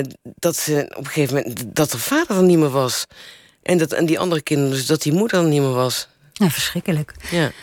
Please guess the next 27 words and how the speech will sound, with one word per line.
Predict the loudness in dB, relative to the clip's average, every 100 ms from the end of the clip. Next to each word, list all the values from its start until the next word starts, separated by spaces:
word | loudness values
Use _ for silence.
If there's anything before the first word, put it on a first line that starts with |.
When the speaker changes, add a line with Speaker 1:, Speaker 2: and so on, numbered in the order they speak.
| -2
Speaker 2:
Maar | 2 4
de | 4
meeste | 4 4 0 -2 -2 -2 -4
verhalen | -2 0 2 2 2 2
gaan | 0 2 2 2
over, | 2 2 0 0 -2 -6 _ _ _ _ _ _ _ _ _ -16 -2
eigenlijk | -2 0 -4
gi-, | 0 -2 0
gingen | 2 2 2 0 2
weinig | 4 4 2
van | 0
de | 2
verhalen | 2 2 0
over | 0 0 0
het | 0
onderwijs | 2 2 2 0 0
zelf, | 2 2 0 -2
maar | 0 2 0
altijd | -2 -2 -2 -2
over | -2 0 2
een |
beetje | 2 2 0 2 2
relationele | 2 2 2 2 4 4 4
dingen | 2 2 2 0
van | 0 0 0
kinderen, | 2 2 2 -2
toch? | -2 -2 -2